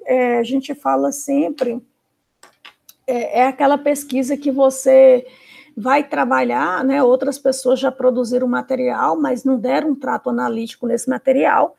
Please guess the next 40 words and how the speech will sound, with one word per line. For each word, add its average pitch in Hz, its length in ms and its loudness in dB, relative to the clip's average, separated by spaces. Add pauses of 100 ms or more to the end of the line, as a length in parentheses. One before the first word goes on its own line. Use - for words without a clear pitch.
(440)
e 269 120 4
você 285 560 2
vai 294 200 -4
pegar 285 720 -4
pra - 140 -4
trabalhar, 254 680 -4
né? 262 380 -6 (460)
É, 240 840 4 (140)
fonte, 285 320 2
é 262 80 0
o 269 60 0
que 277 80 -6
a 277 40 -4
gente 294 220 -6
chama 269 220 -2
de 277 80 -6
fontes 285 400 -4
secundárias. 233 720 -8
Você 233 200 -10
vai 254 140 -2
pegar 269 300 -4
as 294 120 -6
fontes 294 360 -6
secundárias, 233 680 -10
né? 294 220 -4 (500)
Às 269 140 2
vezes 320 200 4
é 339 60 4
muito 302 300 4
comum 302 580 4
as 247 160 -4
pessoas 247 540 2
usarem 233 480 -2
levantamentos 226 1040 -4
do 233 180 -4
ipea, 240 640 2
I 214 320 -4
B 233 220 0
G 226 160 -2
E, 247 540 2